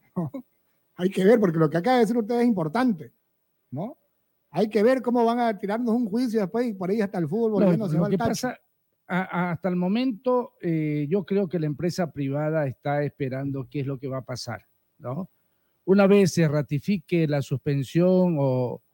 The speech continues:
Speaker 2: o la continuación del campeonato, ahí van a cambiar. Va, dependiendo si es negativo,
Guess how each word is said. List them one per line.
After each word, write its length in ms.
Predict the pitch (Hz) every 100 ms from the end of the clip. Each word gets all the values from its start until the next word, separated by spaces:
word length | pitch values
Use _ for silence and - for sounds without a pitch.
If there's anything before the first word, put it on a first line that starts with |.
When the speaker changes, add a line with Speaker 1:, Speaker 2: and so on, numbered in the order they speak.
| _ _ _ _
Speaker 2:
o 100 | -
la 140 | 147 143
continuación 920 | 147 143 147 143 143 135 185 214 233 -
del 340 | 143 131 127
campeonato, 720 | - 131 139 147 180 - 202 - _ _ _
ahí 140 | 139 151
van 180 | 147
a 60 | 147
cambiar. 400 | 139 135 139 139
Va, 140 | 151 - -
dependiendo 720 | 151 165 165 180 175 214 190
si 160 | 160 202
es 80 | 202
negativo, 760 | 220 220 220 262 247 214 269